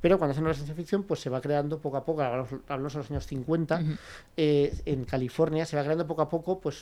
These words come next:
Speaker 1: cierta comunidad de aficionados a sus, a sus historias que va creciendo. Al final, claro, él será conocidísimo al final de su vida porque algunas de sus novelas se llevarán al, al cine. La primera, aún en vida de él, pero creo que no llegó a verla, si no me equivoco, es Blade Runner, que es, eh,
Speaker 2: Ujú.
Speaker 1: ¿Por qué soñan los androides con ovejas eléctricas? Claro que eso,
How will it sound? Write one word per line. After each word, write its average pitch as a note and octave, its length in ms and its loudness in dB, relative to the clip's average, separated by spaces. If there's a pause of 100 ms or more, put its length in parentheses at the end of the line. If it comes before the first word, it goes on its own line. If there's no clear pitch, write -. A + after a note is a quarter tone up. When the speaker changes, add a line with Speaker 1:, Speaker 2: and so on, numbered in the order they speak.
(120)
Speaker 1:
cierta D3 580 2 (300)
comunidad C#3+ 460 2
de D3 60 6
aficionados C#3 640 0
a C#3+ 60 -2
sus, B2 380 -6
a - 100 -8
sus - 240 -10
historias E3+ 540 4 (260)
que D3+ 120 2
va B2+ 100 2
creciendo. - 400 -10 (320)
Al D#3+ 100 6
final, E3+ 320 0
claro, G3+ 160 6
él D3+ 80 6
será F#3+ 240 2
conocidísimo C#3+ 600 2
al G3 80 0
final C#3 180 0
de C#3+ 60 2
su D#3 160 0
vida E3+ 260 -2 (460)
porque D3 220 4
algunas C3+ 300 0
de E3 60 -2
sus D3 220 -6
novelas D#3+ 360 0
se F3+ 100 -6
llevarán B2 300 -2
al, A2 260 -8
al A#2+ 140 -6
cine. G#3+ 260 -2 (460)
La C#3+ 180 4
primera, D3+ 300 4
aún C#3 260 6
en D3+ 140 4
vida D#3 220 4
de D#3+ 140 2
él, F#3+ 140 -2
pero C3+ 140 0
creo B2+ 160 0
que C3+ 80 -2
no C3+ 80 -2
llegó C3 180 -2
a C3 40 0
verla, D#3+ 220 -2
si - 120 -8
no C#3+ 60 0
me C3+ 80 0
equivoco, C#3+ 460 -2
es C3+ 320 -4
Blade C3 220 0
Runner, D3+ 280 0
que A#2 180 -2
es, A#2+ 180 -4
eh, D3+ 80 2
Speaker 2:
Ujú. C#3 80 0
Speaker 1:
¿Por C3 100 -6
qué B2+ 120 -2
soñan C#3 220 -2
los C3+ 160 -4
androides C3+ 340 0
con C#3 100 -2
ovejas C3 280 -2
eléctricas? D3 460 0
Claro C3+ 200 0
que A2+ 80 -8
eso, C3+ 280 -2